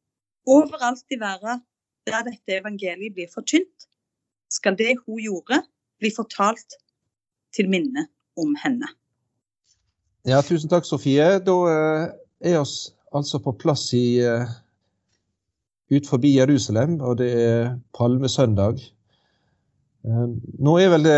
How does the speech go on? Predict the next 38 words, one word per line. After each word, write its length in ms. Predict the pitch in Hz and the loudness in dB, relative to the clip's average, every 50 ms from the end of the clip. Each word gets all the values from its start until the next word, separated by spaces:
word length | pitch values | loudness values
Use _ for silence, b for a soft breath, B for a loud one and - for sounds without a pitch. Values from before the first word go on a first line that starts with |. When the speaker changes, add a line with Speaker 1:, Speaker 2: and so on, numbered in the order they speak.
| 143 151 - | 6 6 4
Speaker 2:
en 140 | 151 151 | 4 4
del 160 | 185 180 170 156 | 4 6 6 4
av 60 | 151 | 4
de 240 | 175 165 156 147 135 | 4 4 4 2 0
bibeltekstene 640 | 151 165 151 139 113 139 123 - - - 127 123 123 | 0 0 -2 -2 -2 -4 -4 -2 0 0 2 2 0
som 240 | 117 117 - 131 127 | -2 -4 -4 -4 -4
er 80 | 127 120 | -4 -4
knyttet 320 | - 151 147 147 165 139 | -2 -2 -2 0 0 0
til 300 | 147 131 123 120 123 123 - - - _ _ _ _ _ _ - | 2 2 2 0 0 -4 -6 -10 -14 _ _ _ _ _ _ -8
Palmesøndagen 840 | - 127 135 143 147 139 - 165 143 127 113 104 117 117 117 123 131 139 - - - | -4 -4 -2 -2 -2 -2 0 0 2 2 2 0 0 0 -2 -2 -6 -8 -10 -12 -10
litt, 480 | 127 135 147 147 139 - _ - - | -6 -4 -4 -4 -4 -6 _ -10 -4
eh, 320 | 123 120 120 117 117 120 123 - | -2 0 2 2 2 0 0 0
ulike 800 | 139 131 147 156 151 147 117 117 - 110 110 110 117 117 117 120 117 117 - 127 | 2 2 4 4 4 2 2 2 2 2 2 2 0 -2 -4 -6 -8 -6 -2 -2
denne 220 | 135 139 143 135 127 120 120 120 110 | 0 2 2 2 2 2 0 -2 -2
hendingen 400 | - 131 131 131 139 131 120 113 | 0 0 2 2 2 2 2 2
her. 300 | 117 123 127 147 175 175 170 - b b b b b b b b b b b - 120 | 4 4 6 4 4 2 0 -6 b b b b b b b b b b b -6 -4
Eh, 120 | 120 123 127 | -2 0 2
men 160 | 131 131 135 | 2 2 2
her 220 | 139 170 165 151 151 | 4 4 4 4 4
er 80 | 139 | 2
oss 100 | 131 - | 0 0
altså 300 | 160 156 151 147 - 131 131 | 0 0 -2 -2 -2 -2 -2
inne 160 | 139 151 143 | 0 0 0
i, 140 | 127 117 113 113 117 | 2 2 2 0 -2
i, 300 | 117 - - 139 123 127 | -4 -6 -8 -6 -4 -4
i 280 | 127 123 123 117 117 117 120 123 120 - - _ _ _ _ _ - 117 | -4 -4 -4 -2 -2 -2 -4 -6 -10 -14 -18 _ _ _ _ _ -10 -6
det, 140 | 123 131 127 127 - - | -4 -4 -4 -4 -6 -4
jeg 140 | - 120 110 | -4 -2 0
kan 80 | - 120 | 0 0
si, 160 | - 147 131 120 107 - | 2 4 4 4 2 2
forberedelsen, 800 | - 165 151 143 120 123 113 113 107 104 110 107 101 - - 110 107 104 | 2 2 2 4 4 2 2 2 0 0 -2 -2 -4 -6 -6 -4 -2 -2
eller 180 | 107 117 117 | 0 0 -2
det 160 | 110 131 131 123 - | -2 -2 -2 -4 -4
som, 260 | 131 120 120 117 117 | -4 -6 -4 -4 -4
eh, 240 | 117 117 113 117 120 113 | -2 -2 -2 -2 -4 -4
skjedde 320 | - - 127 127 131 139 113 | -2 0 0 2 2 0 -2
i 80 | 107 | -2
forkant, 720 | - 135 135 139 139 - - 147 117 - 110 107 - - | 0 0 0 0 0 -2 0 0 0 0 -2 -6 -12 -18